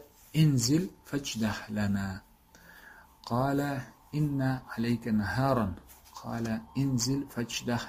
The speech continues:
лана". "Қала фаназала фаджадаха лахум фашариба Расулуллахи саллаллаху алейхи вассалям, сумма қал,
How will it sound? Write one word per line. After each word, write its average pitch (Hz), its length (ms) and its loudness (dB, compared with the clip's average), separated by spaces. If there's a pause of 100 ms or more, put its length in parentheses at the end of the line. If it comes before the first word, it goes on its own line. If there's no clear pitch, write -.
лана". 104 540 0 (380)
"Қала 104 320 -2
фаназала 147 640 0 (440)
фаджадаха 107 920 -2
лахум 139 480 -2 (320)
фашариба 123 540 0
Расулуллахи 104 680 -4
саллаллаху 104 680 -4
алейхи 110 320 2
вассалям, 175 580 4 (320)
сумма 107 560 4
қал, 147 260 2